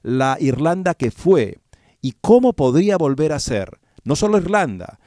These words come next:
sino nuestros territorios que, en los que está en retirada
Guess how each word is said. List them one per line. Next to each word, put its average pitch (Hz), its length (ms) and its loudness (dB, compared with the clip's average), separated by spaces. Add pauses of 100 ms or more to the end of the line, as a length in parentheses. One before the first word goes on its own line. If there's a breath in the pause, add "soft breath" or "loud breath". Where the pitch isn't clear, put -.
sino 117 240 0
nuestros 147 260 -2
territorios 185 500 2
que, - 200 -8
en 117 120 -2
los 113 140 -2
que 110 80 -8
está - 380 -6 (100)
en 143 220 -2
retirada 123 1040 -2